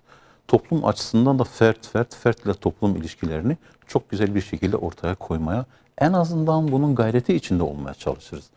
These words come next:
Çünkü elimizde sihirli değnek yok ki topluma böyle dokunduralım, herkes iyileşsin, herkes iyi olsun. Biz mevcut olan birikim ve benzeri,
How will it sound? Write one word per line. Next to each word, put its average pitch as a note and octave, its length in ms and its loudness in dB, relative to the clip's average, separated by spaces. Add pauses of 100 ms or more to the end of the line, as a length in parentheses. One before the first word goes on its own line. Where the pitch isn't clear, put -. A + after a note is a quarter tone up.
(340)
Çünkü G#2+ 300 2 (320)
elimizde G2 380 4
sihirli A2 500 2
değnek B2 380 4
yok - 140 -2
ki - 80 0
topluma A2 500 4
böyle G2 300 4
dokunduralım, F#2 840 2 (140)
herkes - 440 0
iyileşsin, D#2 720 -4 (240)
herkes - 480 0
iyi E2+ 220 6
olsun. - 480 0 (420)
Biz E3+ 460 2 (280)
mevcut A2+ 480 2 (120)
olan F2 580 4
birikim G2 480 2
ve F#2+ 160 2
benzeri, F#2 680 4